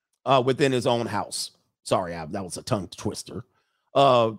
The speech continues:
the Jimmy Z T T chimes in. "So your family is fiscally ahead at ninety percent of the N P C nation." S-, yes. "And yet you wanna derail that because Doctor John agrees with you being selfish, a selfish three oh four.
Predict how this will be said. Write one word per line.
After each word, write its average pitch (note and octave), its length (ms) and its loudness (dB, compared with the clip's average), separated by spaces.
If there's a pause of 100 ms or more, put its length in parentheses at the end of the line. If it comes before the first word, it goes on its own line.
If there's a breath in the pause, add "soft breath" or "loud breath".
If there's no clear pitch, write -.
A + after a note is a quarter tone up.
(100)
the B2+ 120 -2
Jimmy C#3+ 400 2
Z C#3 240 0
T C#3+ 200 -2
T C#3+ 320 -4
chimes C3+ 380 0
in. C#3+ 320 0 (680)
"So D#3+ 100 2
your C#3+ 180 2
family F#3 340 4
is C3+ 120 -2
fiscally E3 420 0
ahead C3+ 260 4
at G#2+ 160 -2
ninety C3 300 0
percent B2 500 -2
of A#2 120 0
the G#2+ 120 -2
N C3 180 0
P B2+ 220 -4
C A#2 480 -4 (160)
nation." B2 640 0 (260)
S-, - 160 -18
yes. - 460 -2 (380)
"And C#3+ 220 0
yet D#3+ 300 2
you C#3 140 2
wanna C#3 220 4
derail C3 440 4
that A#2 220 2
because A2+ 260 -2
Doctor A#2+ 300 2
John A#2+ 300 2
agrees A#2 440 -2
with G2+ 200 -4
you A#2 300 0 (280)
being C3+ 240 2
selfish, C#3+ 560 2
a A2+ 80 4
selfish A#2+ 440 2
three A#2+ 220 0
oh A#2+ 120 6
four. F2+ 420 -4